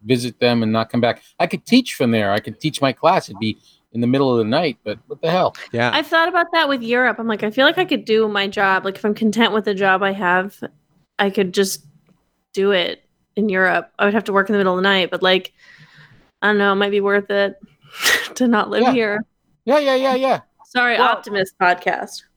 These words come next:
Speaker 1: No, it's all right. I mean, you know, optimistically, we're fucked. <laughs> All right.
Speaker 3: Funny.
Speaker 1: In good news, good news, good news.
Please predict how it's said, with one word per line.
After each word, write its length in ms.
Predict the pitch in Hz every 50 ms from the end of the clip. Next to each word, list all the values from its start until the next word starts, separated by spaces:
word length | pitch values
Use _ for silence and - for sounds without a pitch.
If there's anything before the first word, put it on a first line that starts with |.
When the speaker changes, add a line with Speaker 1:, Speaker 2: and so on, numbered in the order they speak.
| _ -
Speaker 1:
No, 200 | 269 269 233 240
it's 120 | 247 - 269
all 60 | 247
right. 200 | 190 160 170 185 -
I 80 | 180 185
mean, 340 | 190 190 185 185 196 196 220
you 60 | 196
know, 260 | 139 135 143 160 - -
optimistically, 1120 | 143 143 127 113 110 - 127 147 160 175 - - 175 170 196 190 - - 165 - 160 147 147
we're 140 | 139 139 131
fucked. 420 | - - 180 175 147 - - - - 165 - _ -
<laughs> 840 | - 440 - - - - - - - - - - 932 - 1077 1077 - - - - - - - - - - - - - _ - - - -
All 80 | - 254
right. 160 | 220 180 -
Speaker 3:
Funny. 280 | - - 202 196 196 208
Speaker 1:
In 100 | 185 180
good 220 | 226 277 262 214
news, 320 | 196 170 147 135 - -
good 220 | - - 269 302 285
news, 260 | 247 190 156 131 -
good 180 | - 294 359 320
news. 280 | 214 131 104 - -